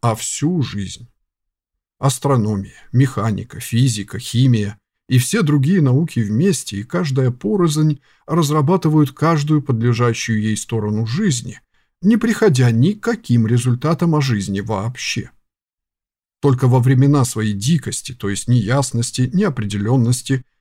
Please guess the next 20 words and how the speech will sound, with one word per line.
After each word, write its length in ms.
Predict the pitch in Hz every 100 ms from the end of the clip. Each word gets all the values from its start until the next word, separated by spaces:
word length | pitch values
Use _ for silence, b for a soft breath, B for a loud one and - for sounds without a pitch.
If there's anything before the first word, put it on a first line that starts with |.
| _ _ _
некоторые 500 | 127 127 127 113 117
науки 440 | 110 110 208 214 110
эти 240 | 98 -
пытались 500 | - 123 208 147 98
с 40 | -
своей 240 | 107 104
точки 340 | 113 104 -
зрения 360 | 104 147 214 190
охватить 600 | 190 165 180 185 165 135
все 400 | - - - 127
явления 500 | 98 95 101 101 98
жизни 420 | 104 107 135 135 147
и 200 | - 123
путались, 720 | - 143 143 139 127 127 - _ _ -
сами 420 | - 113 113 120
выдумывая 560 | 117 123 127 117 127
новые 360 | 123 120 117 131
понятия 520 | 131 120 104 95 113
и 40 | 107
слова. 520 | - 135 147 135